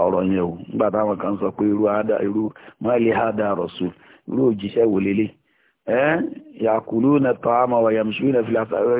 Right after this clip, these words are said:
yamshu fil aswaq, ó, irú òjíṣẹ́ wo lélẹ̀ tó ń jẹun tó tún rìn nínú ọjà? Ṣùgbọ́n bí n bá ní kí n ṣàlàyé ọ̀rọ̀ yẹn, yóò tún yà díẹ̀, ṣùgbọ́n mo kàn fẹ́ fi yẹn lẹ̀. Ọlọ́run ní, "Wa ja'alna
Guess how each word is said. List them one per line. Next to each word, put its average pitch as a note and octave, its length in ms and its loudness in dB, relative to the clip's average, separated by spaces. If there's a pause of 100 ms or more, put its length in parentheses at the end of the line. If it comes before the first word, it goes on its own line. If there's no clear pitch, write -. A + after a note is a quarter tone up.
(480)
yamshu C3 420 0
fil A#2+ 160 0
aswaq, A2+ 400 -2
ó, A#2 640 0 (540)
irú C#3+ 200 2
òjíṣẹ́ C#3+ 380 2
wo B2+ 80 2
lélẹ̀ B2+ 320 2
tó C3+ 100 0
ń C3+ 140 2
jẹun B2 280 0
tó C#3 100 -2
tún D3 240 0
rìn B2 140 0
nínú B2 140 0
ọjà? G#2+ 260 0 (680)
Ṣùgbọ́n A#2 320 -2
bí A#2+ 100 0
n A#2 60 0
bá B2 160 4
ní B2 100 -2
kí A2+ 140 -4
n A2 100 -2
ṣàlàyé G#2 400 2
ọ̀rọ̀ A#2 240 4
yẹn, G2+ 200 0
yóò G#2+ 140 2
tún F2+ 240 -10
yà F2+ 200 -4
díẹ̀, F#2 380 -4
ṣùgbọ́n F#2 300 -8
mo G2+ 100 -6
kàn F2 200 -10
fẹ́ F#2+ 220 -4
fi A2 140 -12
yẹn F2 260 -6
lẹ̀. F#2 120 -10 (800)
Ọlọ́run C3 260 2
ní, B2+ 80 2
"Wa A#2 180 2
ja'alna D3 680 2